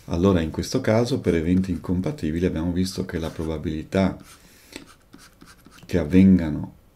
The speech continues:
o uno o l'altro, quindi E uno o E due,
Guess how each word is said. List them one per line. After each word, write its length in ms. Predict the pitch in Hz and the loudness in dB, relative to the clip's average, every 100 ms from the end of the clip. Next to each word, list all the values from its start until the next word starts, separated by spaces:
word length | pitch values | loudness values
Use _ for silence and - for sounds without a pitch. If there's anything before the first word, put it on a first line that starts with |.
| _ _ _ _ _ _ _ - | _ _ _ _ _ _ _ 0
o 240 | 104 98 - | 4 4 2
uno 500 | 98 90 76 76 - - | 2 2 0 -6 -12 -4
o 140 | 87 | -2
l'altro, 680 | 76 73 76 - 123 165 185 - - - - - | -2 -4 -10 -2 0 0 -4 -18 -20 -20 -20 -20
quindi 320 | - 82 71 - | -8 -6 -6 -8
E 160 | - 90 | -6 -4
uno 440 | 92 92 78 - - - - - - | 0 0 -2 -8 -16 -20 -20 -20 -4
o 300 | 92 - - - - - - - | -2 -2 -8 -20 -20 -20 -20 -18
E 140 | - 85 | -12 -10
due, 420 | - - - 165 | -8 -6 -4 -4